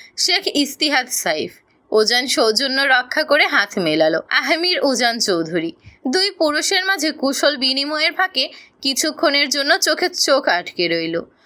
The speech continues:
বাতাসে টান অনুভব হলো। পরিস্থিতি অস্বস্তিকর দিকে গড়াতে শুরু করেছে বুঝে দৃষ্টি হালকা হাসি দিয়ে সেদিনের মতো বিদায় নিল। ধীর পদক্ষেপে এগোচ্ছে দৃষ্টি।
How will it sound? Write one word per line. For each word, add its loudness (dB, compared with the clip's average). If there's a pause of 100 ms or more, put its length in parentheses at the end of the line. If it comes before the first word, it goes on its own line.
(180)
বাতাসে 0
টান 0
অনুভব 0
হলো। 0 (380)
পরিস্থিতি 2
অস্বস্তিকর 0
দিকে -2
গড়াতে 2
শুরু 0
করেছে 0
বুঝে -2 (380)
দৃষ্টি -2
হালকা 2
হাসি 0
দিয়ে 0
সেদিনের 0
মতো -2
বিদায় 0
নিল। -2 (600)
ধীর 2
পদক্ষেপে 2
এগোচ্ছে 2
দৃষ্টি। -2